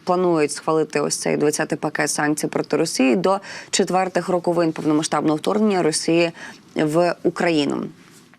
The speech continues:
Не тільки санкції проти Росії нам потрібні, але і розміщення військ на території України, іноземних саме.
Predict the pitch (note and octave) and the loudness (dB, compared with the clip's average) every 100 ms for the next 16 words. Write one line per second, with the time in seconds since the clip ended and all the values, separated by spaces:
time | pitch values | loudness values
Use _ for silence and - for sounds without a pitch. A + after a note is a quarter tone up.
0 | _ _ _ G3 G#3+ A#3 G3+ - E3+ D#3+ | _ _ _ 2 4 4 0 2 0 0
1 | - - - - - F3+ E3 - - D3+ | -4 -18 -10 -6 0 2 0 0 0 2
2 | D3 C#3+ - - - - E3 E3+ E3+ D#3+ | 2 2 -2 -10 -20 -6 -2 0 2 0
3 | - E3 D3+ C#3 C3+ - - E3 D#3 D#3+ | 0 2 2 2 0 -8 0 0 0 -2
4 | - D4 C4 A#3 - D3 D3+ G#3 - - | 0 2 4 2 0 0 2 2 0 -2
5 | - F3+ B3 A#3+ - - - - F3 E3 | -2 2 0 -2 -14 -16 -12 -4 0 2
6 | F3+ - - G#3+ G#3+ A3 A3+ - _ - | 2 0 0 2 4 2 0 -6 _ -20
7 | _ _ E3 D#3+ F3+ F#3+ - F3 E3 D3+ | _ _ -6 2 2 2 -2 -2 0 0
8 | D#3+ E3 F#3+ - G3 G3+ F3 C#3+ D3+ D#3+ | 2 2 2 0 -4 0 2 2 4 2
9 | D#3+ - F#3+ G3+ G3 F3 C3+ - - G1+ | 0 -4 0 2 4 2 0 -4 -4 -4
10 | - | -4